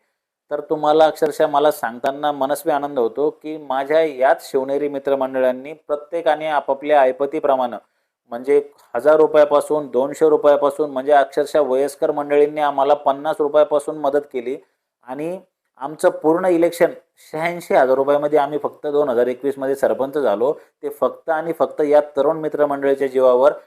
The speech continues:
आणि माझ्या गावातल्या आम जनतेच्या जीवावर की ज्यांना वाटत होतं या गावात काहीतरी बदल हवा.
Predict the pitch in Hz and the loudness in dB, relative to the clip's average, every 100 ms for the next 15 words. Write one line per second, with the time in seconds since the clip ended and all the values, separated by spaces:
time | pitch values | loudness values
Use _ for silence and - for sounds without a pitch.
0 | _ 123 131 131 135 156 147 135 135 143 | _ -16 -8 -4 2 4 6 6 4 2
1 | 143 131 147 170 156 151 151 147 143 139 | 0 0 -2 0 0 0 0 -2 0 2
2 | 139 139 147 143 143 135 127 131 151 139 | 2 2 -2 -2 0 4 4 4 0 -2
3 | 139 135 123 123 135 139 131 135 135 135 | -2 -2 0 2 2 0 -6 -6 -6 -2
4 | 120 151 135 110 113 | 2 4 2 0 -4